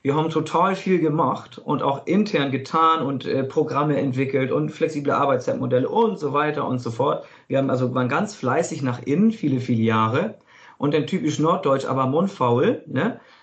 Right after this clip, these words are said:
Also anpacken und nicht viel rumschnacken. Dann haben wir aber lernen müssen, das ist aber auch nicht so richtig gut heute. Wir müssen uns auch mal nach außen verkaufen. Also jemand muss uns ja auch mal sehen.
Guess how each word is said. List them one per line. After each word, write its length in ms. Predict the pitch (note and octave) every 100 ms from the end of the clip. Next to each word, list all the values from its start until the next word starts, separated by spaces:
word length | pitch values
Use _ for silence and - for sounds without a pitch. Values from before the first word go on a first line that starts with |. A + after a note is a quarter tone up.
| -
Also 400 | C3+ C3 C#3 B2+ -
anpacken 560 | C#3+ G3 - D#3+ D#3+ D3+
und 140 | D3
nicht 180 | D3+ D3+
viel 160 | - D3
rumschnacken. 840 | D3+ A3 - B2+ - C3+ G#3 - - - -
Dann 200 | C3 D#3+
haben 100 | E3+
wir 140 | E3 D#3
aber 160 | D3
lernen 240 | C#3 D#3+ E3
müssen, 260 | E3 D#3+
das 140 | C#3 C#3+
ist 80 |
aber 200 | D#3 D3+
auch 100 | E3
nicht 140 | F#3+ D#3
so 100 | C3
richtig 340 | C3 - -
gut 240 | G3 A#3 -
heute. 480 | A#2 A2+ F#3 A3 _ - - -
Wir 140 | B2+ C#3+
müssen 260 | F3 E3+
uns 140 | D3+ D#3+
auch 120 | D3+
mal 320 | D3+ D3 D3 - -
nach 220 | C#3 C#3
außen 380 | C3+ D#3 F3 D#3+
verkaufen. 640 | C#3 D3+ F#3 A3+ G#3+ C#3+
Also 180 | A#2+ A#2+
jemand 260 | C3 C#3 C#3
muss 140 | D3+
uns 120 | C#3+
ja 100 | D3
auch 100 | C#3
mal 160 | C#3+ C3
sehen. 500 | B2+ F3+ C3+ G#2